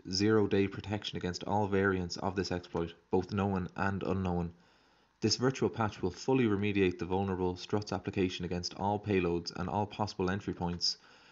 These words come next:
Once I activate the rule, protection is immediately in place for these exploits, without the need to redeploy the app or disrupt the service.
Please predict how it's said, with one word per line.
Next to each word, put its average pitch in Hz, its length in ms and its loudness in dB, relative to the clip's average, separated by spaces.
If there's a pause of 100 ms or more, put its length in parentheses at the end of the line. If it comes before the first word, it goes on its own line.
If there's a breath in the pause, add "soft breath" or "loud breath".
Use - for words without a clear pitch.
(320 loud breath)
Once 123 240 0
I 110 60 4
activate 113 380 2
the 90 80 -2
rule, 95 320 2 (160)
protection 107 460 -4
is 90 240 0 (220)
immediately 98 480 0
in 87 80 0
place 92 260 0
for 85 140 -4
these 90 180 -2
exploits, - 600 -4 (420 loud breath)
without 117 320 2
the 110 80 2
need 101 220 4
to 101 100 -2
redeploy 95 400 2
the 92 100 2
app 85 240 2 (220)
or 101 220 6
disrupt - 520 -4
the 92 80 -4
service. 85 480 0